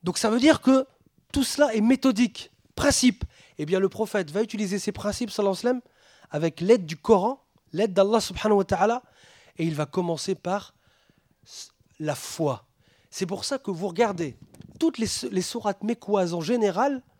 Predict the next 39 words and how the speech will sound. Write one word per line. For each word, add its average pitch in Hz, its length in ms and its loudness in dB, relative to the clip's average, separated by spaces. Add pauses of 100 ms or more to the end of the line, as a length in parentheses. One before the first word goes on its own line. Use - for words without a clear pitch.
(160)
hein, 202 120 2
c'est - 80 -8
pour 160 100 -10
ça 262 120 -2
qu'il 208 140 -2
y 180 40 4
a 147 80 -4 (360)
le 143 80 -6
Coran 190 240 -4
al-Makki 233 720 2 (240)
ou 147 80 -2
al-Madani. 170 560 -2 (460)
Hein, 196 160 2
il 202 60 -8
y 180 60 2
a 175 40 2
le 165 60 -2
Coran 190 280 0
mécois 285 580 6 (200)
et 185 100 2
le 190 60 0
médinois. 196 580 2
Pourquoi ? 220 440 2 (340)
Parce 208 160 -2
que 277 100 -2
les 262 80 2
savants 294 240 4
font 311 160 2
une 285 60 6
distinction, 269 580 0
le 233 120 0
style 381 420 -4
différent, 262 560 2 (280)
le 269 140 6
contenu 381 540 8
même 370 260 8
est 330 80 6
différent. 262 500 4
Pourquoi ? 269 460 0